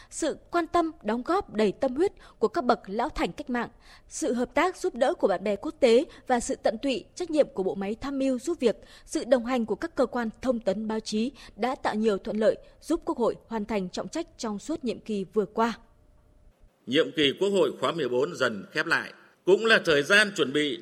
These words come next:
Speaker 2: cho sự tiếp nối trọng trách và truyền thống của Quốc hội Việt Nam. Chúng ta tin tưởng vững chắc rằng những thành tựu và bài học kinh nghiệm quý báu của chặng đường vẻ vang bảy mươi lăm năm qua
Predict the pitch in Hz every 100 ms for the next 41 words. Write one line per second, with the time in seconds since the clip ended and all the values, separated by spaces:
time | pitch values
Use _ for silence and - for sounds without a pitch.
0 | - 190 190 143 120 190 202 160 170 202
1 | 165 127 - - 226 - - 175 - 135
2 | 101 139 180 - 87 143 170 80 98 110
3 | 127 151 139 - - _ _ - 175 175
4 | 196 196 190 196 - 156 107 123 175 226
5 | 214 180 147 98 - - 123 196 180 170
6 | - 170 175 - - - _ - 147 156
7 | 151 151 151 - 247 233 196 123 - 170
8 | 180 151 202 202 - - 135 - 143 139
9 | 110 95 101 170 175 151 - - _ -
10 | 143 113 135 185 175 175 170 165 165 143